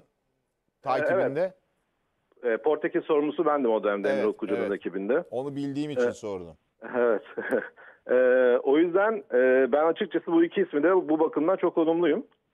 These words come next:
Speaker 2: E, çünkü anladığım kadarıyla Fenerbahçe'de kalede uzakta oynamayı beceren, e, sol ayaklı stoperler bakıyor ve,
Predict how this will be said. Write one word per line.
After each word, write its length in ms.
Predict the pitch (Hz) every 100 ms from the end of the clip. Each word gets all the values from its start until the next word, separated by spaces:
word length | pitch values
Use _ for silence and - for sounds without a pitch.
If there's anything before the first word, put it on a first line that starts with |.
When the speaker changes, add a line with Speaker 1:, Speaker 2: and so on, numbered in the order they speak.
| _ _ _ _ _ 117
Speaker 2:
E, 40 | 117 113 117 117 117 -
çünkü 500 | - 143 175 170 165
anladığım 360 | 117 131 139 160
kadarıyla 400 | 156 131 135 151
Fenerbahçe'de 800 | 151 139 156 147 120 - 117 156
kalede 340 | 151 127 127
uzakta 360 | 139 139 135 147
oynamayı 380 | 135 135 131 123
beceren, 440 | 110 113 127 180 - _ _ _ -
e, 180 | 123 123
sol 160 | 117 151
ayaklı 260 | 143 135 120
stoperler 560 | 123 113 107 101 98
bakıyor 320 | 107 - 175
ve, 220 | 160 170